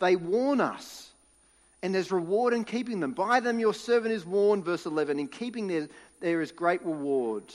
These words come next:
They warn us how not to live. They warn us about the things that will destroy our lives or destroy our relationship with God. But they're good because there's reward in keeping them.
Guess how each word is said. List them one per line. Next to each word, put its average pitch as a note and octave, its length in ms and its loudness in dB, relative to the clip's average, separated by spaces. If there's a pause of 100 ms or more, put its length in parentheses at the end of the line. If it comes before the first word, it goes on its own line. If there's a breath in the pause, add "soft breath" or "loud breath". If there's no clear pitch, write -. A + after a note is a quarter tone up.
(340 loud breath)
They G#3 120 2
warn C4 340 2
us G#3+ 160 0
how G#3 180 -4
not A3+ 240 -2
to B3 100 -2
live. B3+ 500 -4 (720 soft breath)
They G3 120 2
warn C#4 320 4
us A#3+ 180 2
about G3 220 2
the G3+ 80 -2
things A#3 300 -4
that G3 140 -2
will G3 100 0
destroy A#3+ 520 -2
our A3+ 140 6
lives A3+ 520 -4
or E3+ 180 -2 (220 loud breath)
destroy A#3+ 420 0
our A#3 140 4
relationship A3 640 -2
with G3+ 180 -8
God. A3+ 480 -10 (1300 soft breath)
But A#3 140 0
they're A3 120 6
good B3+ 360 2
because G3+ 460 -2 (200 loud breath)
there's G#3 240 4
reward G3+ 400 4
in A#3 140 -4
keeping C#4 440 -4
them. A#2 260 -4